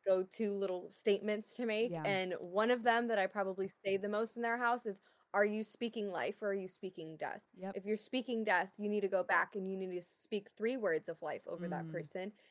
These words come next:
Speaker 1: And if you're speaking life, then good job. We wouldn't be having this conversation. But
Speaker 2: Yeah. <laughs>
Speaker 1: it's just, like, that is just, like,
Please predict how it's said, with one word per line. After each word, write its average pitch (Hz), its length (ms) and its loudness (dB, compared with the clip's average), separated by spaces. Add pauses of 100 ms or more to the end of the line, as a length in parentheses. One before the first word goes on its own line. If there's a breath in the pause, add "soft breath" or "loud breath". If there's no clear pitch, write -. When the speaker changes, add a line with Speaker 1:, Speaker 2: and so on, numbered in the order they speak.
Speaker 1:
And 220 80 -2
if 214 120 -2
you're 233 80 -4
speaking 247 380 -4
life, 254 240 2
then 208 100 -6
good 202 120 -2
job. 180 220 2
We 180 80 -4
wouldn't 175 220 -4
be 175 80 -6
having 156 260 -4
this 143 120 -10
conversation. 160 640 -10
But 175 180 6
Speaker 2:
Yeah. 214 140 0
<laughs> - 380 -8
Speaker 1:
it's 240 260 10
just, 247 180 2
like, 220 240 6
that 220 140 8
is 233 80 8
just, 262 200 -4
like, 240 80 0